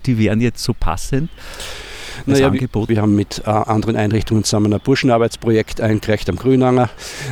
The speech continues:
Speaker 2: Ja, unser meistes Arbeitsmittel, das wir mit Jugendlichen haben, sind Kondome eigentlich. Also die verteilen wir sehr stark. Und da haben wir jetzt quasi, äh, eine Hülle dafür geschaffen, wo wichtige Informationen drauf sind. Die hoffen wir, dass wir jetzt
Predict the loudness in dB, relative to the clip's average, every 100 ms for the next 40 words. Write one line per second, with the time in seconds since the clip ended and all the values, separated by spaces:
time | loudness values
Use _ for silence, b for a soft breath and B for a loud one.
0 | -4 0 0 0 -4 0 0 -2 -2 0
1 | 0 0 -4 -2 -2 0 0 -2 -2 -2
2 | -2 0 0 0 0 0 -2 -2 -4 -4
3 | -4 -2 0 2 2 0 -6 -4 -2 0
4 | 0 -4 B B -10 -6 -6 -4 -2 0
5 | 2 2 2 0 0 -2 0 0 -2 -6
6 | B B -8 0 0 0 0 0 0 0
7 | 0 -2 -4 -4 0 -2 -2 -4 -4 -2
8 | 0 0 0 0 0 0 0 0 -2 0
9 | 0 0 0 0 0 -2 -2 0 0 0
10 | 2 2 0 -2 0 -2 -2 -2 -2 -2
11 | -2 -4 -2 -2 -2 -2 -6